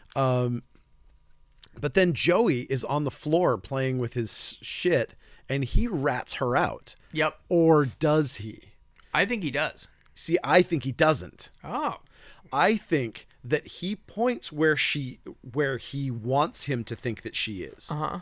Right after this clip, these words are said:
Speaker 1: Because what happens is he points, and then Scott Valentine's like, "Thanks, baby." That's really helpful. He turns the corner, and she's behind him, and she shoots him twice in the back.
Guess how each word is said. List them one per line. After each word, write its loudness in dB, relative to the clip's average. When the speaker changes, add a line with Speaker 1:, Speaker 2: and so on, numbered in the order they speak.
Speaker 1:
Because 0
what -2
happens -2
is -8
he -10
points, 0
and 2
then 2
Scott 2
Valentine's 2
like, -4
"Thanks, -2
baby." -4
That's -2
really 0
helpful. -4
He -4
turns 0
the -4
corner, -4
and 0
she's -2
behind -2
him, -2
and 0
she -6
shoots -4
him 0
twice -2
in -6
the 0
back. -2